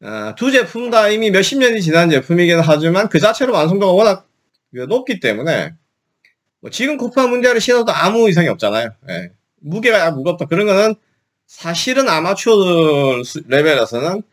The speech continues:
극히 부차적인 거고 실제로 프로 수준까지 올라간다고 하더라도 그 정도 무게에서 경기를 소화하는데 전혀 지장이 없죠. 왜냐하면 뭐 이천이 년 이럴 때까지도 계속 코파 문디알이 뭐 프랑스 대표 선수한테 사용되기도 하고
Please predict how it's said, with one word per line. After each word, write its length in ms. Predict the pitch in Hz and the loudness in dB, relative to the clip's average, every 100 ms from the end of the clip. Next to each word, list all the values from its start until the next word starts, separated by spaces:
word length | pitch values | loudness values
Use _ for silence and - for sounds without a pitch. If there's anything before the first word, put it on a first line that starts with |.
| _ _ _ | _ _ _
극히 340 | 254 254 311 | -14 -6 -4
부차적인 560 | - 143 208 208 185 135 | -4 -2 -2 0 0 0
거고 420 | 120 139 139 90 - _ _ _ _ _ _ | -2 0 0 -2 -6 _ _ _ _ _ _
실제로 420 | - 247 285 269 | -10 -4 0 0
프로 300 | 254 311 349 | 0 -2 -2
수준까지 500 | - 262 262 254 226 | -2 -2 0 0 2
올라간다고 720 | 226 254 254 226 220 226 220 214 | 2 2 2 2 2 2 4 4
하더라도 880 | 226 240 220 139 147 196 226 226 _ _ _ _ _ _ | 4 2 4 2 2 4 4 2 _ _ _ _ _ _
그 120 | _ 160 | _ -6
정도 320 | 247 254 254 | -4 -2 -2
무게에서 640 | 233 262 247 175 147 196 | -2 0 0 0 0 -4
경기를 400 | - 147 185 240 | 0 2 2 2
소화하는데 340 | 226 202 208 202 | 2 2 0 -4
전혀 380 | - 156 226 | 0 2 2
지장이 340 | - 127 151 185 | 0 0 0 0
없죠. 280 | 95 - 123 | -4 -4 -2
왜냐하면 640 | 135 180 165 151 160 139 | 0 2 0 0 -4 -6
뭐 240 | 95 95 _ _ _ _ _ _ _ _ | -12 -20 _ _ _ _ _ _ _ _
이천이 420 | - 123 269 254 135 | -18 -6 -2 0 -2
년 240 | 175 180 | -2 -2
이럴 220 | 214 269 | -2 0
때까지도 440 | - 185 175 190 196 | -2 0 0 -2 -6
계속 280 | - 170 | -8 -8
코파 260 | 190 202 240 | -6 0 2
문디알이 440 | 220 220 208 170 | 2 4 2 2
뭐 240 | 185 143 131 | -2 -4 -2
프랑스 260 | - 202 | -2 0
대표 220 | 156 127 170 | -2 -2 0
선수한테 420 | 180 190 170 170 | 0 2 0 2
사용되기도 560 | - 131 156 131 147 | 2 2 0 -2 -2
하고 420 | 160 107 131 123 | -2 -2 -6 -10